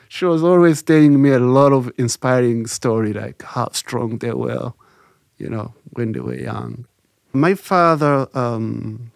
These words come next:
he was a priest in a, in a church of Anglican church.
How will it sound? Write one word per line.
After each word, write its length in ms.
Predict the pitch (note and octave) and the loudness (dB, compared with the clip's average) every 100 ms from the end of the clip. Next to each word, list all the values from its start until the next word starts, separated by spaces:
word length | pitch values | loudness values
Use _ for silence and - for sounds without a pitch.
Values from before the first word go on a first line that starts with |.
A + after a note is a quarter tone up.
| _ | _
he 260 | - - D3+ | -10 0 4
was 300 | C3+ A#2+ A#2+ | 4 2 -2
a 160 | - | -8
priest 520 | - - C#3+ B2+ - | -8 0 0 0 -4
in 200 | A2+ A2 | -6 -6
a, 180 | A2 G#2+ D3+ - | -8 -10 -14 -10
in 160 | A#2 | -8
a 100 | A2+ - | -8 -10
church 420 | - A#2 A2+ - | -8 -6 -6 -10
of 180 | G#2 - | -12 -10
Anglican 500 | A#2 A#2 A#2 G#2+ A2 | -8 -6 -8 -10 -10
church. 580 | - - A#2 A#2+ - | -8 -4 -4 -6 -10